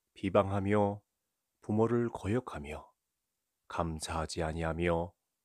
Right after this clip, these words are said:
거룩하지 아니하며 무정하며 원통함을 풀지 아니하며 모함하며 절제하지 못하며 사나우며 선한 것을 좋아하지 아니하며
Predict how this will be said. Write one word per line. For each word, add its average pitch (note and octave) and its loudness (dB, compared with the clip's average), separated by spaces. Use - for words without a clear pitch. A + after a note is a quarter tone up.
거룩하지 G2 -2
아니하며 D#2 -6
무정하며 F#2 2
원통함을 G#2+ 0
풀지 C3 -4
아니하며 D2+ -6
모함하며 F2+ 0
절제하지 G2+ -2
못하며 D#2 -10
사나우며 F2 0
선한 G#2+ -2
것을 G2+ 0
좋아하지 G2 0
아니하며 F2 -6